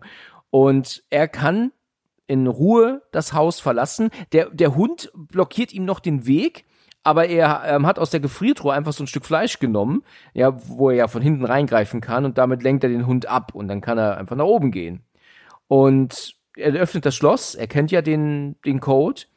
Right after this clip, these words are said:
und kommt raus. Die Schwester sieht ihn, umarmt ihn natürlich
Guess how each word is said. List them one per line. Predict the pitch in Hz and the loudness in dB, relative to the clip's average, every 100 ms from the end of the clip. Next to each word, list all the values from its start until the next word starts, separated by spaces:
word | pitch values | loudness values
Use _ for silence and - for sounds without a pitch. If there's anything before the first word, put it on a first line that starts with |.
| _ _ _ | _ _ _
und | - 139 | -2 0
kommt | 143 143 135 | 2 2 2
raus. | 110 120 277 - - - _ - | 4 4 2 -6 -14 -18 _ -8
Die | 127 | -6
Schwester | - 202 - 180 | 2 2 2 0
sieht | 135 147 233 | 0 0 -2
ihn, | 202 202 233 302 311 277 | -4 -4 -2 -2 -4 -4
umarmt | 151 147 233 226 214 | -2 -2 0 -2 -4
ihn | 208 | -6
natürlich | 208 202 214 202 240 - - | -6 -4 -4 -2 -4 -6 -16